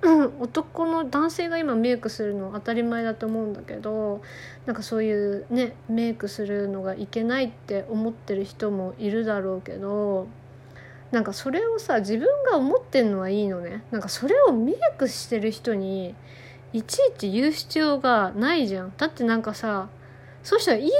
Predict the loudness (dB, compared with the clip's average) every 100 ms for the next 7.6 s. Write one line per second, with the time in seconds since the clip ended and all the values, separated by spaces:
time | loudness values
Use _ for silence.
0 | 6 4 6 2 0 -2 -2 2 4 4
1 | 4 2 2 4 4 2 -2 6 12 12
2 | 12 4 -12 -20 -16 -2 0 4 4 2
3 | 4 6 8 8 8 4 0 -2 -2 -2
4 | -4 -10 -20 -20 -16 -10 -4 -2 -2 -2
5 | -4 -4 -6 -8 -10 -10 -12 -16 -18 -4
6 | 4 6 6 2 2 -2 0 0 -2 0
7 | 0 -2 0 0 0